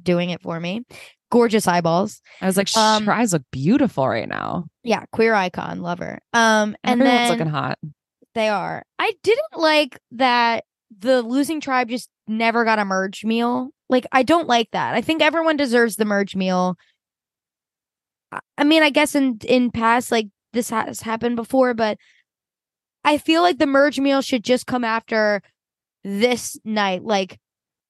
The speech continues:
Speaker 1: Jay Maya goes home and then everyone gets the merge meal. You know what I mean?
Speaker 2: After tribal council?
Speaker 1: Like, or the next day. You know what I
Speaker 2: I think they
Speaker 1: mean?
Speaker 2: will. I think that they will.
Speaker 1: No,
Speaker 2: I
Speaker 1: they
Speaker 2: think there's
Speaker 1: are. That
Speaker 2: another
Speaker 1: was the
Speaker 2: meal.
Speaker 1: merge meal.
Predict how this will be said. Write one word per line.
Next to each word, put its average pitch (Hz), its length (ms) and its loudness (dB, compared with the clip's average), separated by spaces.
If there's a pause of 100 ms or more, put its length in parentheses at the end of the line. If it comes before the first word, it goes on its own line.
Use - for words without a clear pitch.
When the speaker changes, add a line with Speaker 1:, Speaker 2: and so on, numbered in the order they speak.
(300)
Speaker 1:
Jay 262 260 2
Maya 262 280 0
goes 233 240 2
home 233 260 -2
and 226 80 -6
then 190 160 -6 (100)
everyone 196 460 -4
gets 180 280 -8
the 185 80 -8
merge 175 420 -4
meal. 76 420 -12
You - 160 -2
know 415 80 2
what 508 200 0
I - 20 -2
mean? 320 340 -2 (200)
Speaker 2:
After 302 280 2
tribal 254 300 2
council? 247 340 -2 (1200)
Speaker 1:
Like, 381 280 -4
or 392 100 2
the 370 100 -2
next 339 320 -4
day. 233 440 0
You 254 160 0
know 339 100 0
what 349 120 -2
I 349 40 4
Speaker 2:
I 359 40 2
think 466 140 2
they 440 100 4
Speaker 1:
mean? 370 100 2
Speaker 2:
will. 185 320 2
I 330 120 2
think 392 140 0
that 440 100 -2
they 415 100 -2
will. 180 400 -2 (300)
Speaker 1:
No, 330 240 0
Speaker 2:
I - 20 2
Speaker 1:
they 294 80 2
Speaker 2:
think 285 100 0
there's 269 180 2
Speaker 1:
are. 220 40 -4
That 285 60 2 (100)
Speaker 2:
another - 60 2
Speaker 1:
was 320 120 2
the 160 80 -4
Speaker 2:
meal. - 80 0
Speaker 1:
merge 311 300 -4
meal. 185 400 -8